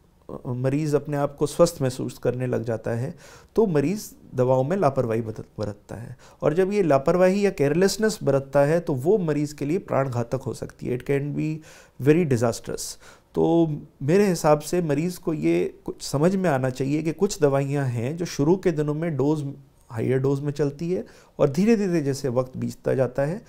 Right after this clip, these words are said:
तो वो डोज कम हो जाती है, but कुछ दवाइयाँ तो आपको ज़िंदगी भर लेनी ही पड़ेंगी, ये आपको समझना चाहिए। दूसरा एक चीज़ होती है,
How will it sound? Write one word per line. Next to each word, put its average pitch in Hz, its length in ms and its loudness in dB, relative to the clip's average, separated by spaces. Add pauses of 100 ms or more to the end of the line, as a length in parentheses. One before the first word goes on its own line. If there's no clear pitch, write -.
(280)
तो 170 100 0
वो 175 240 -2
डोज 143 340 0
कम 160 240 2
हो 131 180 0
जाती 120 320 0
है, 180 60 4
but 185 160 -2
कुछ - 400 -4
दवाइयाँ 139 380 2
तो 202 140 -4
आपको 156 320 0
ज़िंदगी 127 380 -2
भर 143 240 -2 (460)
लेनी 131 300 2
ही 175 140 0
पड़ेंगी, 127 520 -2 (440)
ये 135 160 2
आपको 165 460 2 (800)
समझना 110 460 -6
चाहिए। 107 380 -14 (1700)
दूसरा 196 320 2
एक 202 180 2
चीज़ 196 240 -2
होती 180 280 0
है, 180 300 0